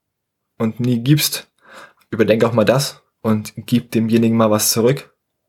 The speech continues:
Wenn's halt bloß mal eine schöne Nachricht ist, mal, keine Ahnung, ein Blumenstrauß, ein Eis, sag mal hier, „Ey, lass mal was essen gehen“,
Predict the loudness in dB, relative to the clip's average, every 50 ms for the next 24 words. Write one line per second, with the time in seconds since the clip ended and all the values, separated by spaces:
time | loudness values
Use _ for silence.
0 | _ _ _ _ _ _ _ _ _ _ _ _ _ _ _ _ _ _ _ -18
1 | -18 -16 -18 -18 -10 0 2 2 2 4 2 0 2 2 2 0 2 2 2 2
2 | 2 2 2 2 2 4 4 4 2 2 0 0 0 0 2 0 -2 -4 -6 -8
3 | -6 -2 -2 0 0 -2 -2 -4 -4 -4 -2 0 0 0 0 -4 -6 -10 -12 -8
4 | -8 -6 -6 -6 -2 2 2 2 2 0 -4 -10 -14 -20 -20 _ -10 -6 -4 -2
5 | 0 2 2 2 2 0 -4 -4 -2 -2 -2 0 0 0 0 0 2 2 2 2
6 | 2 2 0 0 2 0 0 0 0 2 2 2 2 2